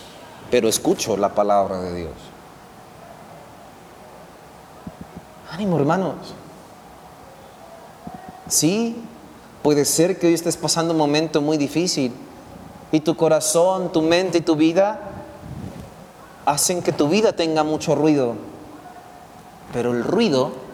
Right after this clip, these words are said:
no sirve para la salvación. La palabra es la que te ayuda a encontrarle sentido a tu vida delante de Dios.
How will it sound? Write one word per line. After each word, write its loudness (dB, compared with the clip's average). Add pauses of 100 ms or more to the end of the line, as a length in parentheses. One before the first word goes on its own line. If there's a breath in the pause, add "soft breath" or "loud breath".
(540)
no -2
sirve 2
para -2
la -6
salvación. -6 (880)
La 4
palabra 2 (560)
es -6
la 2
que -4
te -6
ayuda 0 (240)
a -6
encontrarle -2
sentido 0 (760)
a -8
tu -4
vida 2
delante -4
de -8
Dios. -12